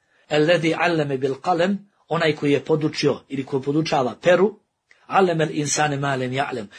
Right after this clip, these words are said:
koji je podučio čovjeka onome što nije znao. Ovo je inače u ummetu najrasprostranjenije mišljenje, a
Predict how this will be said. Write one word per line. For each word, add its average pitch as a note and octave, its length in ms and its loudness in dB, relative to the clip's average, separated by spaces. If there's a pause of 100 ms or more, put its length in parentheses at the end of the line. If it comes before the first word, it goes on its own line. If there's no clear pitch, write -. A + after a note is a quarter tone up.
(100)
koji C#3+ 160 2
je C#3 120 2
podučio F3+ 400 4
čovjeka D#3+ 560 0 (180)
onome C#3+ 260 -2
što - 160 -6
nije C3 220 -2
znao. G2+ 320 -14 (720)
Ovo A3 200 8
je B3 100 6
inače E3+ 380 0
u F#3 160 -2
ummetu F3+ 500 0 (120)
najrasprostranjenije D3+ 1120 -2
mišljenje, F#3+ 540 0 (540)
a D#3 360 2